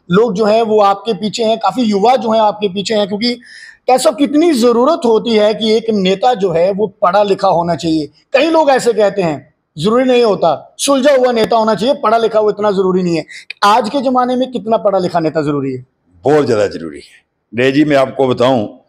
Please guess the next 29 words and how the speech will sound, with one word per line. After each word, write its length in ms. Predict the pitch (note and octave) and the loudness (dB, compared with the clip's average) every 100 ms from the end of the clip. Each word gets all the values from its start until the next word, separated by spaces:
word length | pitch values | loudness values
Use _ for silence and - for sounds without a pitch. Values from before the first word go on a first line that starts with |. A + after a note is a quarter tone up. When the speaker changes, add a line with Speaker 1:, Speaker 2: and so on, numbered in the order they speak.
| _ _ _ _ | _ _ _ _
Speaker 2:
कि 140 | - - | -6 0
आजकल 800 | C#3+ D#3+ E3 - C3 B2+ B2+ - - _ | 2 2 0 0 2 2 -2 -8 -20 _
जितने 380 | A2 C3+ C3 D#3+ | -6 -4 0 2
आप 200 | D#3 D3 | 2 2
administrator 560 | C3 C#3 C#3 C#3 C3+ C#3+ | 0 -2 -2 -2 -2 0
में 200 | C#3 C#3 | 0 0
काम 300 | A#2 B2 B2+ | -2 0 -2
है, 320 | G#2+ A2+ A#2 | -2 0 0
policies 580 | A#2 A#2 A#2 - C3 G#2 | 0 0 0 -2 -4 -2
हैं, 260 | G2+ G2 - _ _ _ | -6 -8 -12 _ _ _
जब 140 | - D3 | 0 0
तक 260 | - F#3 | 0 0
आपको 240 | E3+ E3 F#3 | 0 2 -2
उनका 200 | F#3 F#3+ | -2 -2
knowledge 280 | E3+ D#3+ F3 | -2 -2 -2
नहीं 140 | F3+ | -2
होगा, 180 | F3+ F3 | -2 -2
इम्प्लीमेंट 480 | E3+ D3+ D#3 C#3 - | -2 -2 0 0 0
कैसे 220 | G2+ - | -6 -8
कर 140 | - - | -14 -18
पाएंगे? 380 | - _ _ _ _ _ _ _ | -20 _ _ _ _ _ _ _
अभी 260 | B2+ D3 F#3+ | 0 2 4
आप 160 | G3+ A3 | 2 0
एक 160 | A3 | 0
थानेदार 380 | D#3 E3 F3+ F3+ | 0 2 2 2
को 120 | G3+ | 0
phone 280 | D3+ D3+ D3 | 0 2 2
करते 280 | A#2+ A2+ B2 | 0 -2 -2
हो, 300 | A#2+ B2 | -2 -4